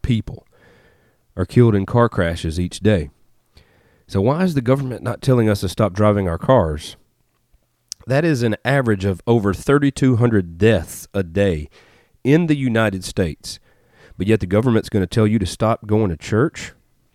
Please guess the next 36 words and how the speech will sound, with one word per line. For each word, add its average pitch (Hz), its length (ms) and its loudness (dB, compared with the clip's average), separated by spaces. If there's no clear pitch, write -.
We 95 140 -4
can't - 440 -6
listen 147 540 2
to 127 420 2
man 107 580 2
when 110 140 2
it 107 120 -4
comes 170 280 2
to 107 140 2
our 117 160 6
life 104 340 -2
in 95 140 -2
Christ. 131 580 0
We 143 240 0
have 139 480 -4
to 113 220 0
obey 107 680 2
the 90 100 -8
word 98 400 2
of 85 200 -6
God. 82 300 -2
Now, 101 260 0
we 123 180 2
can 98 200 -2
talk 147 260 2
about 82 240 -4
it. - 80 -14
We 113 140 -2
can 123 80 -6
talk 135 180 4
about 107 220 2
Romans 104 340 0
thirteen 110 500 -2
if 87 120 -10
you'd 95 120 -4
like. 98 280 -2